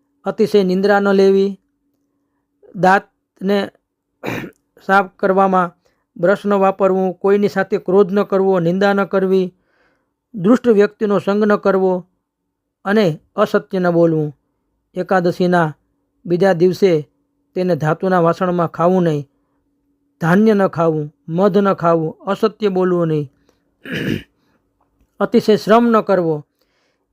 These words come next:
એક વખત કરતાં વધારે ન ખાવું, ઇન્દ્રિય સુખ ન માનવું,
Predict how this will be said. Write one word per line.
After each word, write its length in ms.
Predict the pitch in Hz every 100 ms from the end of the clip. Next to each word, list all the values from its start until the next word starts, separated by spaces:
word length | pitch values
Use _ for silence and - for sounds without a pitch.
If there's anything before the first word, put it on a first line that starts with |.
| -
એક 200 | 196 233 233
વખત 320 | 214 226 -
કરતાં 380 | - 202 220 202
વધારે 300 | 180 202 214
ન 80 | 208
ખાવું, 380 | - 175 165 151 143 _ _ _ _ _ _ _ _ -
ઇન્દ્રિય 400 | 220 226 240 233
સુખ 240 | 233 233
ન 120 | 196 208 220
માનવું, 480 | 208 196 170 151